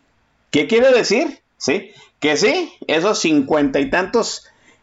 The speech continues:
eh, votos, eh, de la oposición que necesitaba Morena,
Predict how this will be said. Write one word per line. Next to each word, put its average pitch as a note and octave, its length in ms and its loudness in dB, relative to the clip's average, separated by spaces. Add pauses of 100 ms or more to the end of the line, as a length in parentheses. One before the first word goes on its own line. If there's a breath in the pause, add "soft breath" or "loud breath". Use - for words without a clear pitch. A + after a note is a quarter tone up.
(100)
eh, C3 340 0
votos, F3+ 760 -2
eh, B2+ 320 2
de B2 100 2
la B2 80 2
oposición B2 560 -2
que C#3+ 100 -2
necesitaba A#2 680 0
Morena, D3+ 480 -2